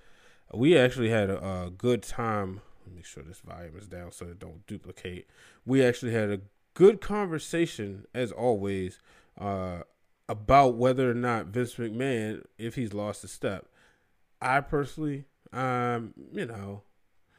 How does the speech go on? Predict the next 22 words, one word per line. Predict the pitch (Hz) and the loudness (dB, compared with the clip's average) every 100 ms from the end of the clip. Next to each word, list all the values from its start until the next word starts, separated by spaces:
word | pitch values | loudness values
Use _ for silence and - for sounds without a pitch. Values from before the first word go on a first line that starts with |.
| _ _ _ _ _ _ | _ _ _ _ _ _
I'll | 170 | 0
give | 151 139 | 2 2
it | 123 113 | 0 -2
my | 113 120 | 0 0
part. | 139 127 123 - | 2 2 2 -2
Maybe | 180 220 220 214 185 175 | -4 0 2 2 0 -2
not, | 117 110 110 104 - 110 | -2 0 0 0 -4 -4
but | 113 107 - | -2 -2 -4
the | |
real | 127 151 127 | -2 -2 -2
Dwayne | 117 123 120 | -2 -2 0
Allen | 117 113 110 | 0 0 -2
had, | 113 104 147 | -2 -2 0
we | |
had, | 147 | 0
a, | 107 101 | -2 -4
like | 110 110 | -4 -2
I | |
said, | 107 92 | -4 -6
a | |
great | 107 101 | -6 -4
conversation. | 107 95 87 104 95 92 | -6 -8 -8 -10 -10 -14